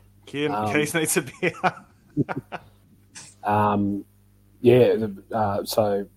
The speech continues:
Speaker 2: yeah, hopefully we've seen the last of that, you know, stalling,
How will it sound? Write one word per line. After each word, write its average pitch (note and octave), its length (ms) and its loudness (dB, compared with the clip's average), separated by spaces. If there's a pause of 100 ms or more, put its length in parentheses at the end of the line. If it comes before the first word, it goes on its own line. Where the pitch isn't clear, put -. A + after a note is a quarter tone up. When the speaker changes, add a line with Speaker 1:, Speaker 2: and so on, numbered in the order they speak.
Speaker 2:
yeah, G#2 160 -4
hopefully G#2 400 -4
we've F#2+ 120 -6
seen G2+ 220 -6
the F#2 80 -8
last F#2+ 360 -6
of F2 80 -10
that, F2 200 -8 (200)
you A#2 80 -16 (140)
know, G2 200 -14
stalling, G2 720 -4